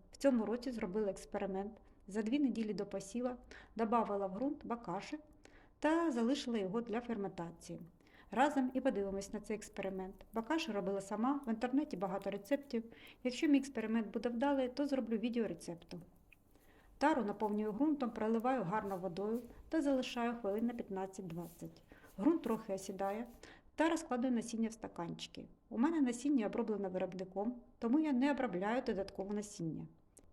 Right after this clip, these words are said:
Якщо насіння не оброблено, то його потрібно потримати п'ятнадцять хвилин в розчині з пасти фітоспоріна на ватному спонжику. Зауважу, фітоспорін — це біопрепарат, його не можна використовувати з хімією,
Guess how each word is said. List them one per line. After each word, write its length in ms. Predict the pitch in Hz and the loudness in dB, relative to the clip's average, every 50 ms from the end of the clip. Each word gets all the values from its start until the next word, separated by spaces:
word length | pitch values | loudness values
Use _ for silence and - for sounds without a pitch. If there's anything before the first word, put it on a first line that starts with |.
| - - - - - - - | -20 -20 -20 -20 -20 -8 -2
Якщо 300 | - 233 247 240 - - | 0 0 0 2 4 4
насіння 400 | 320 294 285 - 302 294 269 240 | 4 4 4 6 6 6 6 6
не 160 | 226 226 233 240 | 6 4 4 4
оброблено, 500 | 226 277 320 320 - 214 196 180 175 - - | 4 4 4 4 4 2 0 -2 -4 -4 0
то 80 | - 226 | 2 2
його 160 | 226 240 285 | 4 4 2
потрібно 460 | - 277 269 - 226 233 196 202 196 | 2 0 0 0 0 0 0 0 -2
потримати 540 | - 190 180 185 220 208 226 233 226 233 - | -2 -4 -4 -2 0 2 2 2 2 0 -2
п'ятнадцять 520 | - - - - 220 226 220 - - - | -2 -2 -2 0 0 0 0 -2 -6 -12
хвилин 380 | - - 185 196 202 226 277 302 - - - | -8 -4 -2 0 2 2 2 0 0 -4 -6
в 80 | 190 | -2
розчині 500 | 190 214 269 269 - - - 196 185 180 180 | 0 0 0 -2 -2 -4 -4 -4 -4 -6 -6
з 80 | - - | -8 -4
пасти 340 | - 202 220 226 - 254 240 | 0 0 0 0 0 -4 -4
фітоспоріна 680 | - 226 - 214 208 - - 196 180 180 190 220 247 | -4 -4 -6 -6 -6 -4 -4 -2 -2 -2 0 -2 -2
на 140 | 254 214 175 | 0 -2 -2
ватному 400 | - 277 285 285 220 214 208 208 | -2 -2 -4 -2 -2 -4 -4 -4
спонжику. 560 | - - - 185 180 170 - - - - - - - | -6 -6 -4 -4 -4 -4 -6 -10 -16 -18 -20 -10 -4
Зауважу, 500 | 185 226 240 247 226 208 190 165 165 - - | 0 2 2 4 4 2 2 0 0 -4 -4
фітоспорін — 520 | - 214 214 226 - - - 233 285 330 330 - - - | -6 -4 -4 -6 -4 -2 0 2 2 2 0 -4 -8 -8
це 120 | - 208 | -6 -4
біопрепарат, 720 | 180 180 220 269 285 285 - 254 233 - 208 180 170 175 - - - | 0 2 4 4 4 2 0 -4 -2 0 0 0 -2 -4 -8 -10 -6
його 220 | 220 214 214 233 254 | -2 0 2 4 4
не 120 | 254 262 | 4 4
можна 340 | 247 233 226 196 165 208 185 | 4 4 4 2 0 -2 -2
використовувати 640 | 185 175 - 185 180 - - 240 240 226 233 - 185 | -2 -2 -4 -6 -6 -2 -2 0 2 2 0 -2 -4
з 40 | |
хімією, 540 | - - - 220 196 180 180 180 190 220 233 | -8 -8 -6 -4 -2 0 0 0 0 -2 -4